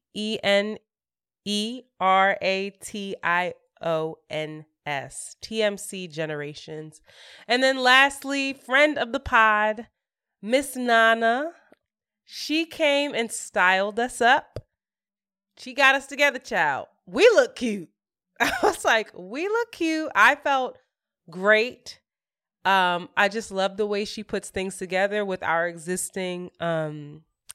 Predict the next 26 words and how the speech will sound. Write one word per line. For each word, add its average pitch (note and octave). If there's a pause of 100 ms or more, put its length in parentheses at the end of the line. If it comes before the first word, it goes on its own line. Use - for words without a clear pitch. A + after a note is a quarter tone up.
(600)
with G3
our E3+
existing E3+
wardrobes. G3
And F3
that A3
is C4
actually G#3+
something G3
that, F3+ (160)
that's G#3+
a D4
service G#3+
that G#3+
she -
offers F3+
people C4 (280)
to F#3
come F#3+ (560)
to A3+
you A3+
and F3
help F#3+
you F#3+
and F3
help, G3